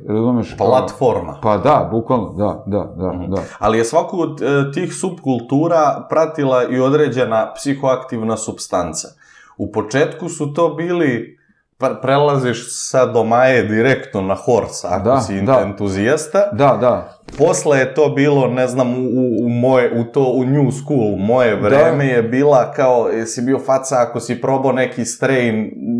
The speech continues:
Speaker 2: d-, koji postoji
Speaker 1: Da.
Speaker 2: samo napolju, tipa
Speaker 1: Ma
Speaker 2: bubblegum, malo je bilo
Speaker 1: kakvi
Speaker 2: fancy.
Speaker 1: strainovi, čoveče, brate, mi nismo im-, kod nas nije bila, bre, masovno prisutna trava do, do, eto isto sad o, o, o, kak se zove, o ovome, to je bilo, brate, ono kao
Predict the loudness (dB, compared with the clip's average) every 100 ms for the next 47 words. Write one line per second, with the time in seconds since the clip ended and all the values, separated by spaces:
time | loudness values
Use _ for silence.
0 | 0 0 0 -2 -2 -2 -2 -4 0 2
1 | 4 4 2 2 0 -2 -4 -4 -6 -4
2 | -2 0 0 0 0 0 2 4 6 6
3 | 8 6 4 0 0 2 4 4 4 4
4 | 4 2 4 4 4 0 0 2 2 2
5 | 2 0 0 -2 -4 -6 0 2 0 0
6 | 0 2 2 2 2 2 2 2 0 -2
7 | 0 0 0 -2 -2 -2 0 2 4 2
8 | 2 2 4 4 2 -2 -2 2 2 2
9 | -2 -2 -2 0 2 4 4 4 4 2
10 | 0 -4 -4 -2 2 4 6 4 2 -10
11 | -20 -20 _ _ _ 0 4 6 6 4
12 | 2 2 2 0 2 0 4 4 4 2
13 | 2 2 0 2 4 6 6 6 4